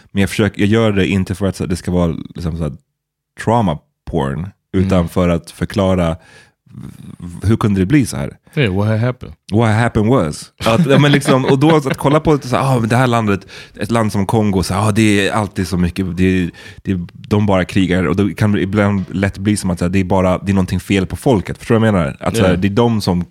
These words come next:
Speaker 1: är så krigiska, eller det är de som är uncivilized, eller så vidare, så vidare. Men så kollar man på historien, man kollar på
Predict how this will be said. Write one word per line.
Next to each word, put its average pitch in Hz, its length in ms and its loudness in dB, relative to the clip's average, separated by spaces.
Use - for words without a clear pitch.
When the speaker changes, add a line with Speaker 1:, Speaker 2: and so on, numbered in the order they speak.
Speaker 1:
är 85 120 0
så 92 120 -6
krigiska, 92 600 0
eller 80 120 -2
det 90 80 -2
är - 40 -4
de 98 220 0
som 87 180 0
är 80 160 0
uncivilized, 85 800 -2
eller 76 240 -4
så - 180 -8
vidare, 80 240 -2
så - 120 -8
vidare. 80 280 0
Men 95 100 -4
så 107 80 0
kollar 104 220 2
man 92 120 2
på 87 140 -4
historien, 90 600 2
man 90 120 -2
kollar 98 220 0
på 90 360 -2